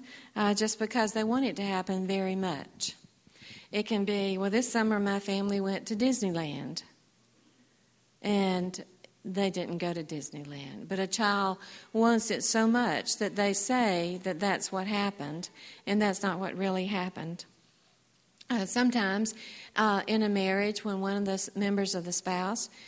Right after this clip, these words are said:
uh, one of the members of the marriage feels, uh, unappreciated, or, um, they might wish that they were a little bit more appreciated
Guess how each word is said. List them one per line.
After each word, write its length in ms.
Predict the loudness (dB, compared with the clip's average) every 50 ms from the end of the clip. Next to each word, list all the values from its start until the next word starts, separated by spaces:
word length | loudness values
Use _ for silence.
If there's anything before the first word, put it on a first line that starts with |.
| -20 -20 -20 _ _ _ -2
uh, 140 | -2 -2
one 280 | 0 0 2 2 2 2
of 160 | 2 2 0
the 120 | 0 -2 0
members 400 | 0 2 2 2 2 0 0 -2
of 100 | -2 -2
the 80 | -2
marriage 460 | -2 0 0 0 0 -2 -2 -4 -4
feels, 600 | -4 -4 -2 -2 0 -2 -2 -2 -4 -4 -4 -6 -4 -4
uh, 200 | -2 -2 -2 -2 -2 0
unappreciated, 1000 | 2 2 2 2 0 -2 -2 -2 -2 -2 -2 -2 -2 -2 -2 -2 -2 -4 -6 -8 -14 -20 -20 -20 -20 -10 -2
or, 400 | 0 2 2 2 2 0 -2 -4 -4
um, 580 | -2 -2 0 0 0 -2 -2 -4 -4 -6 -8 -10 -14 -18 -20 _ _ _ _ _ _ _ _ _ _ -4
they 240 | 0 2 2 2 2
might 560 | 2 2 2 0 0 -2 -4 -6 -10 -16 -12 -6
wish 540 | -2 0 2 2 4 2 2 0 0 -4 -4
that 200 | -4 -4 -4 -2
they 120 | -2 -2
were 80 | -2 -2
a 60 | 0
little 160 | 0 0 2
bit 160 | 2 0 0
more 200 | 0 -2 -4 -4 -6 -10 -12 -10
appreciated 680 | -10 -8 -4 -4 -4 -4 -4 -6 -6 -6 -6 -6 -8